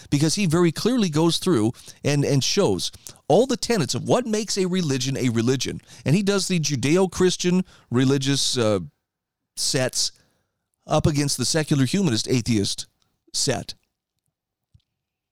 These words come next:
They both have dogma. They proselytize. They have doctrines. They're, uh, you know,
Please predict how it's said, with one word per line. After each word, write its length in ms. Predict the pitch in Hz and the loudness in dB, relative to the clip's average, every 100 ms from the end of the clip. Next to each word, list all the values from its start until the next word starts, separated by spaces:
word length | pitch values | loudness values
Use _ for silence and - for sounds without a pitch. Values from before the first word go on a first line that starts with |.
| _ | _
They 140 | 113 131 | -2 0
both 220 | 123 147 | 0 0
have 180 | 160 131 | -2 0
dogma. 460 | 127 131 135 165 - _ _ _ _ _ _ | 0 0 0 -2 -4 _ _ _ _ _ _
They 80 | 98 | -6
proselytize. 1040 | 87 120 139 - 151 - 135 135 139 143 135 | -2 0 0 0 -2 0 0 0 0 -2 -2
They 100 | 95 | -2
have 220 | 101 - | -2 -2
doctrines. 840 | 127 139 - 147 143 143 147 139 | -2 0 0 2 2 2 0 -2
They're, 280 | - 82 80 - - - - | -4 -4 -4 -10 -20 -20 -10
uh, 220 | - 85 113 120 | -4 -4 -4 -6
you 120 | 127 | -2
know, 200 | 127 117 | 0 -2